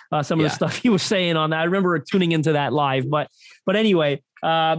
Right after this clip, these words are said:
Speaker 1: yeah, so I'm not concerned yet. But again, ask me maybe two weeks from now as they're preparing for the Cardinals and you're really in game, in game planning mode and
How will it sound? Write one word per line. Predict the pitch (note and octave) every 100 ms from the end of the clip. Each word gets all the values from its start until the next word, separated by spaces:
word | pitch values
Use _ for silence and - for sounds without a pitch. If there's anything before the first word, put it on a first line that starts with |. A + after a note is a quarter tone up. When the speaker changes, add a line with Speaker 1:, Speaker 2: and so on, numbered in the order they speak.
| D#3+
Speaker 1:
yeah, | C4 G3
so | A#3
I'm | A#3
not | D#4 E4
concerned | C#4+ G#3+ - A3+ A3 F3+
yet. | D3 C#3+ D3+ G#3 - - - - - _ -
But | F3+
again, | F3 E3+
ask | E3+ A#3 -
me | B3+
maybe | A3 G#3+ G3+
two | - G#3
weeks | F#3+ G3
from | G#3
now | F3+ F3
as | E3+
they're | D#3+ A#3
preparing | G#3 A#3+ A#3+ A3+
for | F#3+ G#3+
the | F3+
Cardinals | - G3+ F#3+ E3+ D3
and | F3+
you're | G3
really | F#3+ G3 F#3+
in | F3+ E3
game, | F3 F3 F3+
in | F3+ E3+
game | F3 F3
planning | E3+ F#3 F3+ F3
mode | F3+ F3 F3+ F3
and | D#3 C#3